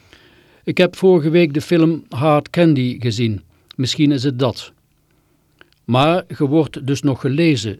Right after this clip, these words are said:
door mij bijvoorbeeld, herlezen zelfs. Het is van mijn achttien jaar geleden dat ik uw Kapellekensbaan las en verdorie...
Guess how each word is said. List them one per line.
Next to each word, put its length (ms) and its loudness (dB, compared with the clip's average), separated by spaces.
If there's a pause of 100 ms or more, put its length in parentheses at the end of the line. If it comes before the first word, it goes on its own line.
door 320 -6
mij 360 0
bijvoorbeeld, 560 0 (100)
herlezen 640 2
zelfs. 400 -2 (840)
Het 140 -4
is 140 2
van 160 2
mijn 260 4
achttien 420 -2
jaar 300 4
geleden 520 2 (260)
dat 160 0
ik 120 -2
uw 200 -2
Kapellekensbaan 1040 0
las 360 -2
en 200 -4
verdorie... 600 0